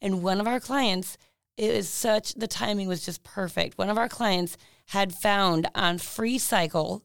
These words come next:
dot com, which is a website she had visited, for pots.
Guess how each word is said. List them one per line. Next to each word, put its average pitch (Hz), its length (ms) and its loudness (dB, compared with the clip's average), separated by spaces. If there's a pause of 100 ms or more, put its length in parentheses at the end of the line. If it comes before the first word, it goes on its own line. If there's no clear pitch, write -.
(140)
dot 185 180 -2
com, 170 300 0
which 180 140 -2
is 170 120 -4
a 180 200 0 (100)
website 185 400 0
she 185 120 -2
had 160 120 -4
visited, 160 500 -2 (340)
for 196 400 2 (140)
pots. - 480 0